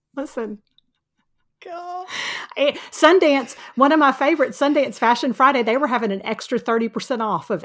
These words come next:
Speaker 1: everything. And I was like, "This is killing me," but I'm, I'm, I'm holding firm. So.
Speaker 2: Okay, I wanna say this about Sundance, and then,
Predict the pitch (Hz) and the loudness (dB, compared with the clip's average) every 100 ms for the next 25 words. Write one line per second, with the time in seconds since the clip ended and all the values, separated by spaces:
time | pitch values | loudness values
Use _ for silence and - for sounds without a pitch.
0 | - 226 190 202 202 - 185 170 180 196 | -6 -4 -2 -2 -2 -2 -6 -6 -6 -4
1 | 190 202 190 - - 220 226 - _ _ | -2 -2 -6 -6 0 2 2 -4 _ _
2 | _ 202 190 - - - 226 220 196 185 | _ -2 -2 -4 -16 -8 -4 -2 -2 -4
3 | 165 151 156 202 180 196 202 185 _ 196 | -8 -10 -8 -6 -4 -6 -8 -12 _ -6
4 | 202 214 208 - 190 185 214 214 220 226 | -4 -4 -6 -8 -8 -6 -4 -2 -2 -4
5 | - - - 175 127 151 _ - - 175 | -8 -10 -4 -4 -6 -14 _ -12 -6 -4
6 | 151 - - - _ - 349 349 - 427 | -6 -12 -18 -20 _ 0 2 2 2 2
7 | 571 554 - 370 302 302 254 180 - 214 | 2 -2 0 0 -2 -2 -2 -2 -2 -2
8 | 190 175 175 170 - - 226 240 247 247 | -2 -2 -2 -4 -10 -6 -2 0 0 -2
9 | 233 | -2